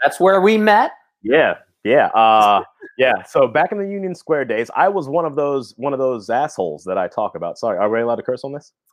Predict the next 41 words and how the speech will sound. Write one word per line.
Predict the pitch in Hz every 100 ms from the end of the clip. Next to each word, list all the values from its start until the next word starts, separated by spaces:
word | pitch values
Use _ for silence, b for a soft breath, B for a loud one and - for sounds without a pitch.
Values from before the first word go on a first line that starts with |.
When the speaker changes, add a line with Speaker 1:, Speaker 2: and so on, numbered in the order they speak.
| _ _ _ _ _ _ _
Speaker 1:
I | 113 117
mean, | 123 117 110 113 104
<laughs> | -
Speaker 2:
All | -
right, | - 539 - -
sorry. |
I | 107
was, |
Speaker 1:
whatever. | 151 156 139 135 123 147
Speaker 2:
I | 156
was | 190
one | 208
of | 190
those | 185 113
jerks. | 196 147 143
I |
was | 147
one | 175
of | 165
those, | 151
I | 139
was | 151
one | 180
of |
those | 151
Speaker 1:
That's | 160 190
Speaker 2:
people. | 220 117
Speaker 1:
fine. | 127 135
Speaker 2:
I | 156 - 147
was | 160
one | 180
of |
those | 165 -
people | 202 131
that | 113 104 _
didn't | 135 143 156
care | - 143 135 131
about | 101 110 110
anything | 127 139 147 139
aside | 107 123 113
for | 87